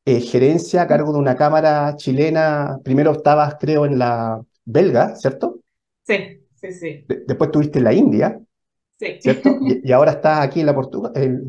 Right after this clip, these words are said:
Speaker 1: en Portugal, digamos, así que tienes una, una, una, una tremenda experiencia en, en cámaras chilenas, digamos.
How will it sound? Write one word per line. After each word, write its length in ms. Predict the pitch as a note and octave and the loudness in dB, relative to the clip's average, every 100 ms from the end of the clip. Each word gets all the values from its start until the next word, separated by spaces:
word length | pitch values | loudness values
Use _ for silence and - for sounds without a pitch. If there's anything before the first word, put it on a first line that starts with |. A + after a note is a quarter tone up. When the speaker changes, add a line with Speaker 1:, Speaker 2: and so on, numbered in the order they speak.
| C3 - | -10 -10
Speaker 1:
en 140 | A2 | -4
Portugal, 360 | - - G3 C3 | -4 0 0 2
digamos, 280 | A2+ G#2+ G#2+ | 0 -2 -2
así 80 | |
que 80 | B2+ | -2
tienes 200 | C3+ C#3 | 0 0
una, 400 | C#3 B2+ B2 - _ _ | 2 0 -2 -6 _ _
una, 220 | C3 B2+ C#3 | 0 0 2
una, 240 | C3 - | 0 0
una 240 | C3 B2 | 0 -2
tremenda 300 | A#2+ B2+ D3+ | 0 0 0
experiencia 640 | D3+ D#3 E3 E3 E3 D#3+ D3+ | -2 -2 0 -2 0 0 2
en, 280 | D#3 C#3+ - | 0 -4 -4
en 160 | C#3 B2+ | -6 0
cámaras 360 | D3 D3+ D3 | 2 2 0
chilenas, 380 | - F3+ D3 G2 | -2 -2 0 -2
digamos. 280 | F#2+ F#2+ | -8 -10